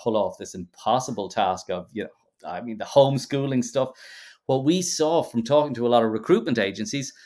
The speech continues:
was that a lot of, and unfortunately this is the case, that unfortunately a lot of women were actually packing up and leaving the workplace because they just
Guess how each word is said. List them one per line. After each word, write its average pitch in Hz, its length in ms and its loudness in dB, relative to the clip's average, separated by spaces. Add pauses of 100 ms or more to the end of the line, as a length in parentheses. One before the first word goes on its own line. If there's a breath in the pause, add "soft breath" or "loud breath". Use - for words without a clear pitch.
(280 soft breath)
was 143 140 -4
that 151 120 2
a 143 40 -2
lot 151 240 0
of, - 160 -4 (100)
and 143 100 -4
unfortunately 139 760 -4
this 127 200 -8
is 113 80 -16
the 107 80 -18
case, 135 300 -8
that 127 100 -4
unfortunately 143 640 -4
a 139 60 0
lot 139 160 -2
of 120 80 -6
women 123 560 0 (280 soft breath)
were 147 160 0
actually 156 460 -4
packing 160 300 -4
up 151 140 -4
and 135 160 -2
leaving 185 320 0
the 151 80 0
workplace 110 480 -2
because 143 320 -8
they 156 240 -2
just - 500 -6